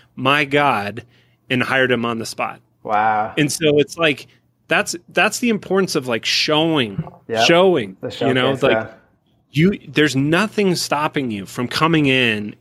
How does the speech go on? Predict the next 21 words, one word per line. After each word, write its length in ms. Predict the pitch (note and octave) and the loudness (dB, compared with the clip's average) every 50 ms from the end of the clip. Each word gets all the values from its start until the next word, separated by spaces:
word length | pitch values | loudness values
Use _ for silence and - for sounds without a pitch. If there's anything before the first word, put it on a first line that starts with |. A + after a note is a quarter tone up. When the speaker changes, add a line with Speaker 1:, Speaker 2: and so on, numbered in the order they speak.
| _ | _
Speaker 1:
and, 380 | - C#3+ C3 B2+ B2 A#2+ A2+ - | -2 0 2 2 0 0 -2 0
like, 300 | B2+ B2+ B2 A#2 - - - - - _ _ _ - | 0 0 0 0 -2 -8 -20 -20 -20 _ _ _ -16
you 240 | C3 A#2+ C#3+ F3 | -8 -2 0 0
will 160 | F3+ F#3 F#3 D#3+ | 2 4 2 2
blow 840 | C3 - - A#2+ A#2 A#2+ C3+ C#3+ D#3 E3+ F3+ F#3+ G3 F#3+ F#3+ F#3 F#3+ _ _ _ _ _ _ - | 0 -4 -16 -14 -12 -8 -4 0 2 4 4 4 6 4 4 2 -2 _ _ _ _ _ _ 0
every 520 | D#3+ E3+ F#3+ F3+ F#3 G3+ G#3+ G#3+ G#3+ G#3+ - | 0 0 0 0 -2 -2 -2 -2 -2 -4 -4
applicant 640 | - D3+ D#3 D#3+ - - F#3 F3+ - F#3 F3+ - - | -2 -2 -2 -2 0 -2 -4 -2 -2 -4 -4 -4 -4
out 140 | C3+ C#3 D3 | -4 -4 -2
of 100 | D#3 D3 | -2 -4
the 60 | D3+ | -4
water. 500 | C3+ B2+ B2 A#2+ A#2+ A#2+ A#2+ A#2 A#2 _ _ _ _ _ - | -2 -2 0 0 0 0 -2 -4 -4 _ _ _ _ _ -4
I've 240 | - B2 C#3+ C#3 - | -2 -2 -2 -2 -4
talked 320 | - - - F3 D#3+ - | -8 -4 -2 -4 -2 -2
to 80 | - D3 | -2 -2
multiple 800 | C3+ B2+ C3 C3 D3 E3 G#3+ G#3 - G#3+ F#3+ A3 A3 G#3+ G#3+ A3 | -2 -2 -4 0 2 2 2 2 0 -4 0 2 4 4 4 4
H 240 | - E3+ D#3+ E3 - | 2 2 0 2 2
R 180 | F#3+ E3+ D#3+ D#3 | 2 4 4 4
experts 460 | C3+ C3 - - - B2+ A#2+ A#2+ - | 4 2 -2 -4 -4 -2 -2 -2 -4
and 120 | C3+ B2 | -6 -4
they're 120 | A#2 A#2+ A#2+ | -2 -2 -2
like, 300 | A#2+ A#2+ A2+ A2+ - | -2 -2 -4 -6 -8